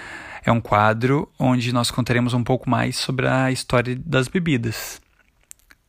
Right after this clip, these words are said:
Sempre que tiver esse quadro, a gente vai tá contando a história de uma bebida,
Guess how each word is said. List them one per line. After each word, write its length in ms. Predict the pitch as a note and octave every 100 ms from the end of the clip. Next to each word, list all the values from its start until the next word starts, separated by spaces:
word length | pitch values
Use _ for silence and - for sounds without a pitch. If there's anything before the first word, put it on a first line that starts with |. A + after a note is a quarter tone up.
| _ -
Sempre 300 | - A2+ A2+
que 60 | -
tiver 200 | C#3 B2
esse 160 | -
quadro, 400 | D#3+ C#3+ C#3 C#3+
a 40 | D#3
gente 140 | -
vai 80 | D3
tá 200 | - D3
contando 560 | - C#3+ C#3 C3 C#3
a 60 | D#3+
história 400 | C#3 - B2+ A#2+
de 100 | A#2+
uma 140 | C3 C#3+
bebida, 520 | F#3+ E3+ B2 A2+